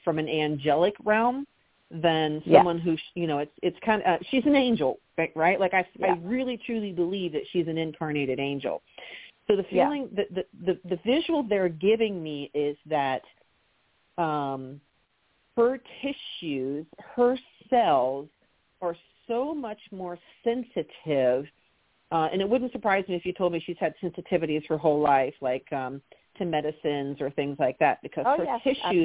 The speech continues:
Speaker 2: absolutely.
Speaker 1: are, are like, um, a fine tissue paper versus, um, cardboard, right? Like, I feel like my tissue is like cardboard. Her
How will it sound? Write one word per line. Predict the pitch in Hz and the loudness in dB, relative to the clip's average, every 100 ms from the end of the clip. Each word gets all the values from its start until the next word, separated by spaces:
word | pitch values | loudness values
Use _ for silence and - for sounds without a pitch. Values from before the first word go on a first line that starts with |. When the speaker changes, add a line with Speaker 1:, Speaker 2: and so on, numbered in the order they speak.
| 190 | 0
Speaker 2:
absolutely. | 180 | 2
Speaker 1:
are, | 151 147 - _ _ _ _ _ _ _ _ 180 | 2 2 -2 _ _ _ _ _ _ _ _ 2
are | 175 170 | 4 4
like, | 165 160 156 160 - - | 2 -2 -2 -4 -10 -8
um, | 147 143 139 131 135 - - | -6 -6 -6 -8 -14 -10 -6
a | - | -2
fine | 202 202 196 185 - | 0 0 -2 -4 0
tissue | 202 - - 247 254 | 0 0 -8 -8 -8
paper | - 269 262 - 262 262 262 262 _ _ _ | -6 -4 -4 0 4 6 4 2 _ _ _
versus, | 180 165 196 190 - 185 175 170 - - | -6 0 0 0 0 0 2 -2 -6 -6
um, | 151 143 139 135 139 143 - _ - | -4 -2 -2 -4 -8 -12 -16 _ 0
cardboard, | 170 170 139 117 - - _ | 2 2 0 -8 -8 -14 _
right? | 170 185 | 0 0
Like, | 185 | 0
I | 196 - | -2 -2
feel | 254 | -2
like | 240 185 185 | 0 0 -4
my | 196 - | -12 -10
tissue | 208 196 190 180 | -10 -10 -10 -10
is | 165 | -8
like | 143 _ - | -10 _ -12
cardboard. | 135 147 - 190 208 214 - _ _ | -10 -10 -10 -6 -6 -6 -12 _ _
Her | 254 | -2